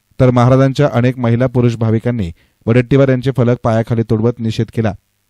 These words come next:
त्यांनी नरेंद्राचार्य महाराज यांची जाहीर माफी मागावी अशी मागणीही भक्त मंडळानं केली आहे. या निषेध मोर्चात शहर आणि तालुक्यातील हजारो नरेंद्राचार्य भक्त मंडळ सहभागी झाले होते.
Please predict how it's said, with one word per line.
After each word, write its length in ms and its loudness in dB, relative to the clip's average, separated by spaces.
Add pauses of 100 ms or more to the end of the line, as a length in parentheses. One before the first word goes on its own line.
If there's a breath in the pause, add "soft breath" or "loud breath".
(140)
त्यांनी 180 0
नरेंद्राचार्य 600 2
महाराज 360 -2
यांची 260 -4
जाहीर 240 -2
माफी 280 -4
मागावी 400 -2 (260 soft breath)
अशी 200 0
मागणीही 400 0
भक्त 260 -4
मंडळानं 400 -2
केली 220 -4
आहे. 80 -6 (580)
या 60 2
निषेध 280 2
मोर्चात 360 0 (380 soft breath)
शहर 320 4
आणि 180 2
तालुक्यातील 460 0
हजारो 420 0 (300 soft breath)
नरेंद्राचार्य 600 2
भक्त 260 -4
मंडळ 300 -2 (460)
सहभागी 380 4
झाले 200 -2
होते. 240 0